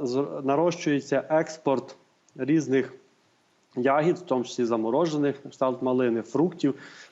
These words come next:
наприклад, яблук. Також ми бачимо, що, е, триває експорт молочної продукції і м'ясної продукції. Зараз бачимо відкриття і збільшення виробництва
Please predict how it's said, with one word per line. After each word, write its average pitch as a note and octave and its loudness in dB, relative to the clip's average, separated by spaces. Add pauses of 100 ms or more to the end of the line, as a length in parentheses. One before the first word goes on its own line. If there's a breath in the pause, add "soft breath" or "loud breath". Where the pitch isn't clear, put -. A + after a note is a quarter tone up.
(100)
наприклад, C3 -2
яблук. A#2 0 (520 soft breath)
Також E3 0
ми C#3 0
бачимо, C#3 0
що, C3+ -2
е, C3+ 2
триває C#3+ 0 (100)
експорт C#3+ 0 (160)
молочної B2+ 2
продукції E3 0
і C#3 0 (440 loud breath)
м'ясної C#3 2
продукції. - -8 (520 soft breath)
Зараз D#3+ 2
бачимо D#3 0
відкриття D3+ -2
і - -4
збільшення C3 -2
виробництва B2 0